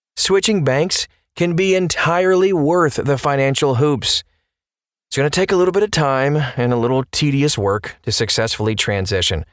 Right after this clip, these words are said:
But man, that could mean some freedom from fees at a bank that can help you work towards your financial goals. And a bank that you can actually agree with.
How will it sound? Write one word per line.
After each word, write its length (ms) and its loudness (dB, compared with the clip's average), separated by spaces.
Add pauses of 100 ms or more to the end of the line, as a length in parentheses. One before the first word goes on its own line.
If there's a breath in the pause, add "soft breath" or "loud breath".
(440)
But 140 -4
man, 300 2
that 160 -2
could 140 -2
mean 260 2
some 200 -2
freedom 440 0
from 220 -4
fees 520 -2
at 100 -2
a 60 0
bank 440 -2 (300 soft breath)
that 120 0
can 140 -4
help 320 -2
you 140 0
work 280 0
towards 360 0
your 120 0
financial 600 -2
goals. 540 -2 (800)
And 360 2
a 100 2
bank 360 -2
that 140 -2
you 140 0
can 140 -2
actually 420 0
agree 380 0
with. 380 -2